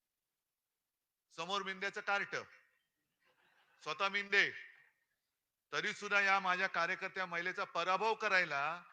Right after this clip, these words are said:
विश्वगुरूंना आणावं लागलं. ह्या आपला विजय. जवळपास सव्वा चार, साडेचार लाख मतं कल्याणकरांनी दिली.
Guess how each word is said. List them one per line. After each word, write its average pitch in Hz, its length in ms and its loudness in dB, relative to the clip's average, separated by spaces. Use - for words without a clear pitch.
विश्वगुरूंना 220 800 2
आणावं 214 280 8
लागलं. 160 460 4
ह्या 143 200 4
आपला 202 220 2
विजय. 185 440 4
जवळपास 196 420 2
सव्वा 196 240 2
चार, 208 200 -2
साडेचार 190 580 0
लाख 180 500 0
मतं 170 580 -2
कल्याणकरांनी 185 680 -2
दिली. 139 280 -10